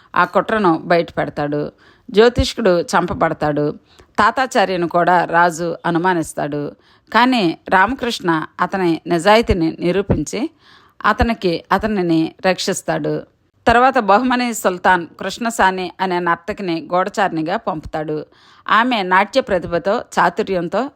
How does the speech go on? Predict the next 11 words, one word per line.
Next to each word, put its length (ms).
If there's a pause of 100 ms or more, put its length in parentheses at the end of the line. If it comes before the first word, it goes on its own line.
రాజును 460
ఆకర్షిస్తుంది. 960 (400)
రాజు 540
ఆమెపై 500
మోజుపడి 800 (360)
రాజప్రసాదంలోకి 1500 (320)
ఎవరు 320
వస్తే 560 (380)
వారిని 640 (320)
శిరచ్ఛేదం 800 (100)
చేయమని 500